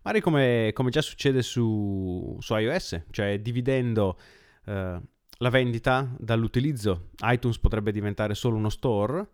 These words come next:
di applicazioni, di musica, di libri, e potrebbero nascere delle applicazioni più leggere, più snelle per, eh, invece fruire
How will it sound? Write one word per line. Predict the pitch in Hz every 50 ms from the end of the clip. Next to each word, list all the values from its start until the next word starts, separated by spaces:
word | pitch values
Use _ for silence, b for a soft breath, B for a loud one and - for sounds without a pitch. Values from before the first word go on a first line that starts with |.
| _ _ _
di | - 101 101 98 95 92 92 90
applicazioni, | 87 87 - - 98 - 98 - - 135 147 147 120
di | 92
musica, | 87 95 113 120 117 104 92 - 82 80
di | 82 98
libri, | 98 101 92 80 - 135 165 - - _ b b b b b b b b b b
e | b 160 170 208 226 -
potrebbero | - - 127 - 120 131 135 151 156 147 117
nascere | - 113 117 113 113 - 156 156 147
delle | 123 107
applicazioni | 98 - 123 117 123 - - 147 135 120
più | - - - 135
leggere, | 147 147 139 127 113 104 107 127 131
più | - -
snelle | 120 117 127 117 95 92 98 110 131 131
per, | - - 101 104 107 113
eh, | 120 131 131 127 120 110 -
invece | - 110 98 101 - - 123
fruire | - - 123 131 143 160 156 139 117 104 98 98 -